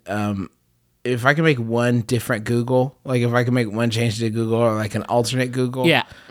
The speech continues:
Speaker 1: my alternate Google would be a Google that did not return pict-, uh, like, every time I searched for an actress for more information about her, it did not return search results about her feet.
Speaker 2: Yeah.
Speaker 1: Every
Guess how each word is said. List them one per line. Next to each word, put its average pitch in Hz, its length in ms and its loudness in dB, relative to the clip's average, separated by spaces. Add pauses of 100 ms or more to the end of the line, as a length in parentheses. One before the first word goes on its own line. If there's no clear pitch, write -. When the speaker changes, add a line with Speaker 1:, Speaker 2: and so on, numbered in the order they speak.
(220)
Speaker 1:
my 123 320 4
alternate 123 540 -2
Google 120 540 -2 (240)
would 123 200 0
be 120 160 4
a 117 60 2
Google 117 460 2
that 113 280 -2
did 120 180 0
not 123 200 2
return 117 460 0
pict-, - 320 -4 (100)
uh, 110 320 -2
like, 120 220 -2
every 123 180 2
time 139 160 4
I 123 40 4
searched 127 240 0
for 127 100 -2
an 117 80 0
actress 135 640 -2 (220)
for - 140 -8
more 131 140 4
information 113 420 0
about 139 180 4
her, 151 160 2 (320)
it 123 120 -2
did 139 140 2
not 127 160 4
return 120 360 -2
search 113 280 -2
results 110 300 -2
about 110 180 0
her 101 80 -2
feet. 98 320 -6
Speaker 2:
Yeah. 123 400 4
Speaker 1:
Every 110 540 2